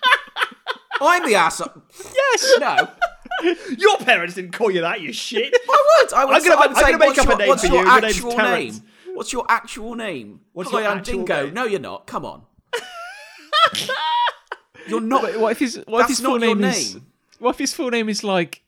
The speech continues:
Speaker 2: uh, a Dingaloid or <laughs> something like that?
Speaker 1: The
Speaker 2: Or
Speaker 1: different, the difference being that if someone else had come up to me, his mate, or someone who had met him previously, and go, "Ah, over there, that's the Dingo." Okay.
Speaker 3: What if, um,
Speaker 1: I'll
Speaker 3: what
Speaker 1: accept
Speaker 3: if he
Speaker 1: that
Speaker 3: came
Speaker 1: because
Speaker 3: up
Speaker 1: he,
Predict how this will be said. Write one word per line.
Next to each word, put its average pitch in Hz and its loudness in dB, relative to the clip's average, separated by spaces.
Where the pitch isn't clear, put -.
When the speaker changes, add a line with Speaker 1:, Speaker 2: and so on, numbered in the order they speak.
Speaker 2:
uh, 143 0
a 156 -4
Dingaloid 135 -6
or - -4
<laughs> - -
something - -2
like 196 0
that? 113 0
Speaker 1:
The 170 -2
Speaker 2:
Or 247 4
Speaker 1:
different, 240 -2
the 269 -8
difference 285 -12
being 208 -8
that 147 -12
if 175 -10
someone 240 -8
else 220 -10
had 147 -16
come 156 -12
up 139 -14
to 131 -18
me, 123 -12
his 131 -12
mate, 123 -14
or 117 -12
someone 165 -10
who 147 -10
had 123 -16
met 120 -16
him 120 -18
previously, 135 -18
and 113 -12
go, - -20
"Ah, 156 -4
over 165 -8
there, 165 -4
that's 147 -10
the 139 -20
Dingo." 120 -16
Okay. 120 -14
Speaker 3:
What 220 -2
if, 311 -6
um, 262 -2
Speaker 1:
I'll 247 -2
Speaker 3:
what 208 2
Speaker 1:
accept 214 -2
Speaker 3:
if - -2
he 269 -6
Speaker 1:
that - -4
Speaker 3:
came 240 -2
Speaker 1:
because 220 -2
Speaker 3:
up 190 -2
Speaker 1:
he, 220 -10